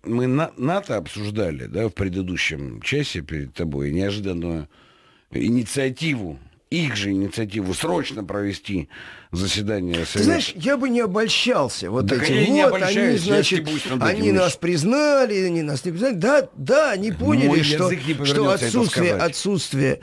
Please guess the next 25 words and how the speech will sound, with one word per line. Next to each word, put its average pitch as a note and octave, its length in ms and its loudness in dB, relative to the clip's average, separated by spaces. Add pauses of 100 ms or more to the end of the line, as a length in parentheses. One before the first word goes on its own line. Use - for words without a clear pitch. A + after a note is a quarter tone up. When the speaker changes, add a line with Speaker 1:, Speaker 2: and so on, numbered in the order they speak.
(260)
Speaker 2:
наверное, F#3+ 580 2
может D#3 460 2
быть, - 240 -14
например, C3+ 460 -2
мне A2 120 -6
кажется, - 520 -4
да, A3 220 0 (440)
что D#3+ 220 0
отсутствие C#3+ 520 0 (340)
технической D3 520 0
координации E3 880 0
может E3+ 420 0
вызвать D3 400 0
эксцесс. - 560 -6 (800)
Потому E3+ 360 0
что, D3 200 -6
когда D3+ 420 0
Керри D3 400 2
заявляет, C3+ 640 0
что, - 360 -4 (500)
значит, A#2+ 720 -2 (300)
американский C#3 720 0
эсминец C3 420 0
мог C3 220 0
сбить C3 480 0